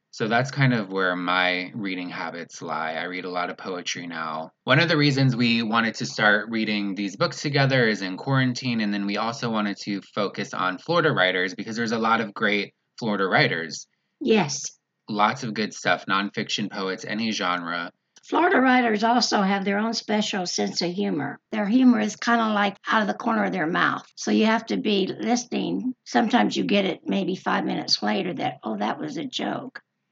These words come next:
Speaker 2: and go back and read it again. They have kinda quirky, uh, sense of humors that I think is great. Sense of humor is what gets you through life, period.
Speaker 1: And we are going to approach our conversations with humor as well.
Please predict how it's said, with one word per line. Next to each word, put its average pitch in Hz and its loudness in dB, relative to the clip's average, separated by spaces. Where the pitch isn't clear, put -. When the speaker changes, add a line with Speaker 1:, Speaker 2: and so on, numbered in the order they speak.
Speaker 2:
and - -2
go 190 0
back 185 0
and 180 0
read 196 0
it 175 0
again. 170 -2
They 214 -2
have 220 -4
kinda 220 -4
quirky, 196 -2
uh, 147 0
sense - 0
of 196 0
humors 202 -2
that 151 -4
I - -2
think 185 0
is 139 -4
great. 143 -2
Sense 180 -4
of 175 -4
humor 185 0
is 135 -6
what 147 -4
gets 139 -4
you 135 -6
through 139 -4
life, 139 -2
period. 151 -6
Speaker 1:
And 139 2
we 180 0
are 165 2
going 151 -2
to 127 -4
approach 190 -2
our 120 -2
conversations 135 -2
with 110 -6
humor 120 -4
as 92 -2
well. 139 2